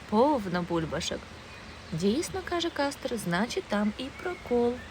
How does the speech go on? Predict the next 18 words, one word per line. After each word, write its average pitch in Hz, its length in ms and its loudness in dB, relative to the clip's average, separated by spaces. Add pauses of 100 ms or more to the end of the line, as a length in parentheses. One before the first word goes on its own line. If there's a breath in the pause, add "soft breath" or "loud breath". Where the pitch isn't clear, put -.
(160)
Хитро, 320 340 2
правда? 269 320 0 (920 loud breath)
Фріпе 226 460 4
обводить 202 540 2
маркером 220 540 6
місце 226 360 4
проколу, 196 640 0
щоб - 320 -2
потім 285 320 -2
можна 240 300 2
було 294 200 -4
його 208 280 0
знайти. 208 460 2 (2500 loud breath)
Кастер 294 400 2
насухо 214 680 2
витирає 214 560 0
камеру 247 440 0
шматинкою. 226 800 -2